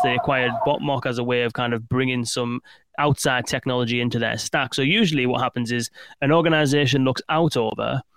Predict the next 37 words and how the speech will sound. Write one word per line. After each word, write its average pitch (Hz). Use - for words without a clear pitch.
to 131
acquire 131
technology 123
to 123
bring 117
it 123
inside. 139
Whereas 143
what's 139
happened 135
here 143
in 120
your 117
case 113
sounds 127
like 127
the 127
reverse 131
of 151
that, 147
which 123
is 135
quite 131
unique, 127
which 131
is 120
that 127
technology 151
is 139
being 139
developed 127
inside, 180
presumably 139
for 120
internal 143
use 143
cases, -